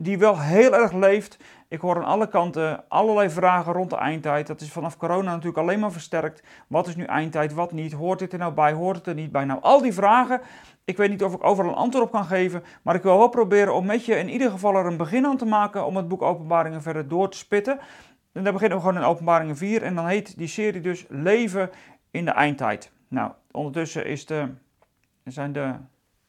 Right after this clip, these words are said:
zijn de afbeeldingen daarvoor al klaar waarmee we hem willen, onder de aandacht willen gaan brengen. Dus, eh,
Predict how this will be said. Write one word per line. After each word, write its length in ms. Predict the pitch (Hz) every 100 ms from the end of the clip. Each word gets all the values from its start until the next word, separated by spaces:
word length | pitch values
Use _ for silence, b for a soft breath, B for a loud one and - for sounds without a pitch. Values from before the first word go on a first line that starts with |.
| _ _ _ _
zijn 200 | _ 147
de 140 | 143 -
afbeeldingen 520 | 185 175 190 175 165
daarvoor 300 | 156 156 156
al 100 | 147
klaar 360 | 180 185 190 165
waarmee 380 | 156 160 165
we 80 | 156
hem 300 | 151 147 90
willen, 420 | 143 147 139 131 - b b
onder 200 | 151 147
de 60 | 120
aandacht 260 | 196 180
willen 160 | 175 170
gaan 120 | 160
brengen. 320 | 151 143 143 B B B
Dus, 200 | 151
eh, 60 | 143